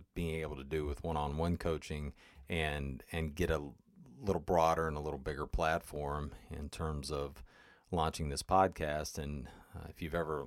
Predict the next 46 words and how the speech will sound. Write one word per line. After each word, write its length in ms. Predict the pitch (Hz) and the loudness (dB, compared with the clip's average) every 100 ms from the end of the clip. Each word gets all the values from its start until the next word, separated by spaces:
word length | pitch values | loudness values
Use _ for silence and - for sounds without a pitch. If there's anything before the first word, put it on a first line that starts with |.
| - | -4
launched 380 | 82 82 82 | 0 0 0
something 320 | - 73 76 73 | -4 -4 -4 -2
new, 200 | 80 80 | -2 -2
if 80 | |
you're, 360 | 71 76 78 76 - | -2 -2 -2 -4 -8
you've 180 | 76 76 | -6 -4
ever 200 | 71 71 | -4 -2
tried 300 | 87 82 - | 0 0 0
something 260 | 73 73 | -6 -4
new, 100 | 76 | -4
you 180 | 82 76 | -2 -2
always 220 | 76 71 | -2 -2
wonder, 380 | 82 85 78 73 - - - - | -2 0 0 -2 -8 -20 -20 -8
you 100 | 90 | -4
know, 120 | 78 | -2
is 120 | 76 78 | 0 -2
it 100 | 76 | -2
just 180 | 80 | -4
gonna 160 | - 76 | -4 -6
be 100 | 73 | -6
your 100 | 65 | -6
family 400 | - 90 85 73 | -2 0 0 -2
that's 180 | 71 - | -6 -6
gonna 180 | 78 73 | -4 -2
listen? 440 | 98 95 76 76 | 0 0 -2 -4
And, 260 | 73 71 - 82 | -4 -6 -6 -6
uh, 180 | 71 | -4
certainly 360 | 73 92 80 73 | -4 -2 -2 -4
the 100 | 71 | -6
response 480 | 69 - 82 73 - | -8 -4 -4 -2 -6
has 100 | 71 | -8
been 200 | 78 69 | -6 -6
overwhelming. 640 | 69 65 85 82 71 73 | -6 -4 -2 0 -2 -4
And 100 | 78 | -4
I 120 | 80 | -6
just, 300 | 71 71 - - - - - | -6 -10 -12 -16 -20 -12 -2
you 60 | |
know, 80 | 82 | 0
wanna 180 | 78 76 | 2 0
say 220 | - 80 | 0 0
thank 380 | - 87 82 - | 0 0 0 -2
you 120 | 73 | -8
for 140 | - | -8
that 240 | 73 73 73 | -4 -4 -4
again. 460 | 71 90 85 76 | -2 0 2 0
But, 180 | 69 78 | -2 -4